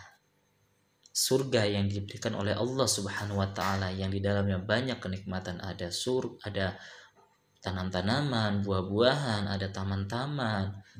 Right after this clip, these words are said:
kemudian ada bidadari, kemudian ada sungai-sungai air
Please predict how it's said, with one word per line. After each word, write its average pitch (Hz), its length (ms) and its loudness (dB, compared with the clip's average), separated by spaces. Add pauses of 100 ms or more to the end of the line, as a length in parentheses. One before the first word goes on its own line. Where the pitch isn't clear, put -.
kemudian 95 560 -2
ada 98 280 -2
bidadari, 101 880 0
kemudian 98 440 0
ada 98 400 0 (240)
sungai-sungai 151 800 -2 (180)
air 135 260 -2